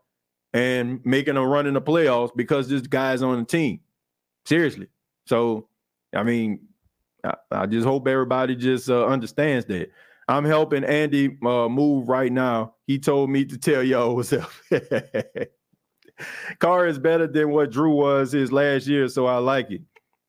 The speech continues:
Um, okay, if you, if you say so. <laughs> Uh, let's see. "I told y'all nobody wants to go to the Jets."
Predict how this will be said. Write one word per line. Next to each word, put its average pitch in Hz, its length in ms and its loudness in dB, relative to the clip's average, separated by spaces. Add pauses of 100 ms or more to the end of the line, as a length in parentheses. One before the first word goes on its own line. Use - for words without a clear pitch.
(160)
Um, 131 500 0 (840)
okay, 127 340 2
if 123 120 -2
you, 131 200 -6
if 131 220 -2
you 131 100 -2
say 143 260 0
so. 135 340 0 (200)
<laughs> - 20 -4 (1300)
Uh, 127 260 2
let's 147 220 0
see. 143 100 2
"I 135 120 2
told 156 340 2
y'all 139 160 2
nobody 139 400 2
wants 131 320 0
to 131 100 -2
go 135 180 2
to 131 140 -6
the 117 100 -2
Jets." 113 600 -2